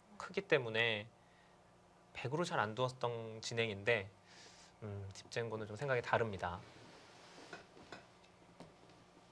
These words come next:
저는 이 딥젠고 바둑을 보면서 가장 그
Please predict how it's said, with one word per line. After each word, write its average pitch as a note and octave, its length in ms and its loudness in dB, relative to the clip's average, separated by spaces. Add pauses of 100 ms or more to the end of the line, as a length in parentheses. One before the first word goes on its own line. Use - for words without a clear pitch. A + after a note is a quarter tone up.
(2250)
저는 E3 420 4
이 C3+ 340 6
딥젠고 D3+ 680 4
바둑을 C3 360 4
보면서 B2 680 2 (1900)
가장 B2+ 580 4 (580)
그 G#2+ 580 0